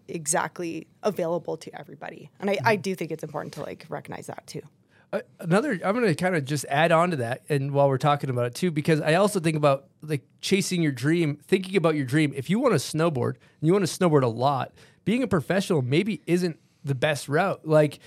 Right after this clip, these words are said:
Speaker 2: you know, there's a famous Craig Kelly quote that, like, "My highest appreciation goes out to the rider that's simply out there to enjoy the experience."
Speaker 1: Mm-hmm.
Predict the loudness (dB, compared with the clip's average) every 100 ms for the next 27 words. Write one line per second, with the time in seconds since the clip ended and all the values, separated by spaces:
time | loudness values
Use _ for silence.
0 | -14 2 4 6 2 -2 2 4 2 2
1 | 0 2 2 2 2 2 2 0 0 0
2 | 2 2 4 2 2 -2 0 -2 2 2
3 | 2 0 2 2 4 2 0 -2 2 4
4 | 4 2 0 -2 -2 0 2 2 2 0
5 | 2 0 2 2 4 2 -2 -2 0 2
6 | -2 -8 -10 -10 -10